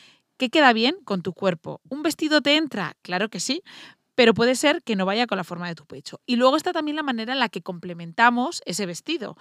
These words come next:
porque hay cosas que no van unas con otras, y esto es así.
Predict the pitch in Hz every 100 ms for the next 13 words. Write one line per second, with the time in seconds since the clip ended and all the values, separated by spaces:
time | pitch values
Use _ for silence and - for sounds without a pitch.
0 | - _ 202 196 208 - 240 269 - 240
1 | 214 208 233 220 185 - 175 190 214 311
2 | - 220 247 - 269 330 - - - -
3 | -